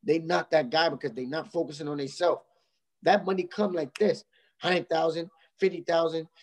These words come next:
These fighters that's out here making those little monies like that, like, that's money to us. When you coming from nothing, that's money. That's a lot of money.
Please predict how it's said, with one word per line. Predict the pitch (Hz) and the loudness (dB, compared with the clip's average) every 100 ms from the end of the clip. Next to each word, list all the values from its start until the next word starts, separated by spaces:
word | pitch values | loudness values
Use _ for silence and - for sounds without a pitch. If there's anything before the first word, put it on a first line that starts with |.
| _ _ _ | _ _ _
These | 147 | -6
fighters | 175 180 175 | 4 4 4
that's | 170 | 2
out | 180 | 2
here | 175 | 2
making | 165 175 165 | 2 -2 -2
those | 165 | -2
little | 165 165 | -2 -2
monies | 165 170 151 | -2 -2 0
like | 160 - | -2 0
that, | 175 180 | 0 0
like, | 139 - _ _ _ _ _ _ - | -4 -8 _ _ _ _ _ _ 0
that's | 180 208 | 2 2
money | 147 185 156 | 0 0 0
to | - 127 | -2 -4
us. | 127 120 | -4 -6
When | 147 | -8
you | 175 | 0
coming | 208 196 | 0 0
from | 196 165 139 | 0 -2 2
nothing, | 175 202 208 165 | 0 2 -2 0
that's | 156 - - | -2 -2 -4
money. | 156 135 107 | -2 -2 -6
That's | - | -12
a | 135 | -10
lot | 139 151 | -6 -6
of | |
money. | 139 117 | -6 -10